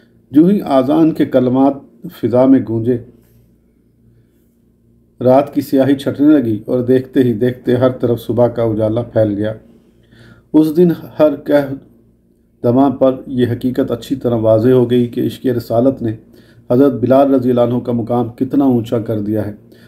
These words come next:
और फैज़ान नबूवत के बल पर एक नखीफ व नज़ार गुलाम की आवाज़ में किस क़यामत की तवानाई पैदा हो गई है।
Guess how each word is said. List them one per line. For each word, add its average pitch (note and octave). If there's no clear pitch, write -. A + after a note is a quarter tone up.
और A#2+
फैज़ान B2+
नबूवत C3
के C3
बल A#2
पर A2+
एक C3+
नखीफ A#2+
व C3
नज़ार A#2+
गुलाम A#2+
की B2
आवाज़ A2+
में A2+
किस -
क़यामत A2+
की A#2
तवानाई A2
पैदा G#2+
हो G2+
गई G2
है। F#2+